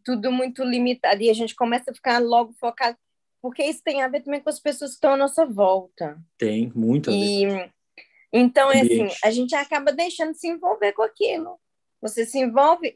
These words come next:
Speaker 1: já tá ali, é, naquela, porque quando a gente pra já a gente começa logo, como você diz, depois do sete já tá tudo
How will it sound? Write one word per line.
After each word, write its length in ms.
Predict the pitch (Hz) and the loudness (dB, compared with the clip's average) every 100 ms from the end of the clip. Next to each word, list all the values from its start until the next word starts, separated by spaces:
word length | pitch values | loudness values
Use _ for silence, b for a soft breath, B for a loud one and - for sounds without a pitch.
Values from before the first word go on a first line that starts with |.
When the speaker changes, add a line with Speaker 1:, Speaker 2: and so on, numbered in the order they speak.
| 214 | -4
Speaker 1:
já 260 | 240 247 | 0 2
tá 300 | 240 262 277 | 0 0 0
ali, 460 | 269 262 262 285 302 - 240 - | 0 -2 -6 -10 -10 -12 -12 0
é, 360 | 226 226 226 | 2 4 2
naquela, 560 | 220 226 233 247 254 247 _ - | 2 -2 0 2 2 0 _ -14
porque 500 | 247 - 269 247 247 _ _ - | -14 -6 -4 -4 -8 _ _ -4
quando 240 | 254 269 | 0 2
a 60 | 269 | 2
gente 360 | 254 254 240 - _ _ - | 0 -8 -10 -12 _ _ -4
pra 220 | 226 226 | 0 2
já 140 | 214 247 | 2 0
a 40 | |
gente 240 | 254 262 - | -2 -8 -6
começa 460 | 254 240 247 247 | -4 -4 -4 -2
logo, 580 | 220 226 220 240 220 165 - | 0 0 -2 -8 -8 -10 -4
como 180 | 226 | -2
você 260 | 208 208 202 | -2 -2 -2
diz, 160 | 170 170 | -4 -6
depois 380 | 185 - 208 | -6 0 0
do 80 | 196 | -2
sete 460 | - 233 233 233 233 | -2 0 0 -2 -2
já 160 | 202 | -2
tá 200 | 202 208 | 0 -2
tudo 640 | 196 - 226 208 233 226 | -4 -6 -8 -6 -4 -4